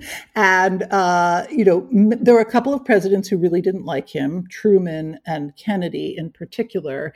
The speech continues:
But Hoover was very useful. They were afraid of his popularity. Um, and I think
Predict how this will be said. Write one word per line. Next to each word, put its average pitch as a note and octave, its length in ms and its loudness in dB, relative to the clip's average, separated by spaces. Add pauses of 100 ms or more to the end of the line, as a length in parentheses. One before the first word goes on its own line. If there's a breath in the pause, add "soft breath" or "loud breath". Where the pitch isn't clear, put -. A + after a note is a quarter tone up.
(340 loud breath)
But A3+ 280 2
Hoover D#4 340 0
was F#3 600 0
very G3+ 260 0
useful. G3 840 -2
They G3 680 4
were F3+ 460 0
afraid F3 560 -4
of D#3+ 220 -6
his D#3+ 420 -8
popularity. E3+ 1120 -4 (340 loud breath)
Um, A#3 300 2
and B3+ 120 2
I A#3+ 120 4
think B3+ 340 -2